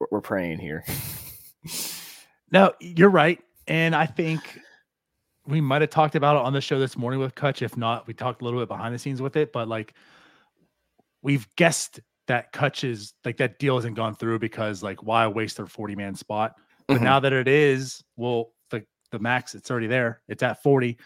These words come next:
Speaker 2: So something has to happen. So
Speaker 1: Mm-hmm.
Speaker 2: again, like, maybe a trade is on the verge or whatnot. Now with this happening two spots, like, you're right. You know, maybe there is a trade that's brewing. We might have two emergency podcasts after this shortly.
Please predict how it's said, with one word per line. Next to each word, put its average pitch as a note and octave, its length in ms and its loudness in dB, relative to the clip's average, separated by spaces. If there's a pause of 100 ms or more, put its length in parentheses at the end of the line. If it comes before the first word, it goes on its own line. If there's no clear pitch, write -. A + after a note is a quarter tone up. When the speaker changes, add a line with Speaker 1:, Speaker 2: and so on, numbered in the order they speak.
(300)
Speaker 2:
So B2+ 120 -4
something C#3+ 280 2
has C#3+ 340 2
to A2+ 100 -2
happen. A#2 460 -2 (320)
So A#2+ 120 -4
Speaker 1:
Mm-hmm. B2 80 4
Speaker 2:
again, C3+ 220 4
like, A#2 160 -2
maybe A#2 240 2
a A2+ 60 2
trade A#2 360 0
is A#2+ 140 0
on B2 160 0
the B2 80 -2
verge B2+ 420 0
or B2+ 60 -2
whatnot. C3 400 0 (280)
Now A#2+ 200 4
with A2 80 0
this A#2+ 120 0
happening B2+ 360 2
two B2+ 200 0
spots, C3+ 360 2
like, D#3 220 2
you're E3+ 160 4
right. A#3 240 6 (160)
You C#3 100 -10
know, B2+ 180 -10
maybe F3 300 0
there F#3 220 4
is E3+ 100 6
a E3 60 0
trade D3 420 0
that's B2+ 220 -2
brewing. B2+ 460 0 (260)
We D#3 80 2
might G#3+ 120 6
have G#3 160 6
two B3+ 220 6
emergency D#3 340 4
podcasts G#2+ 600 -4
after G2 160 -10
this G2+ 240 -4
shortly. F#2 380 -6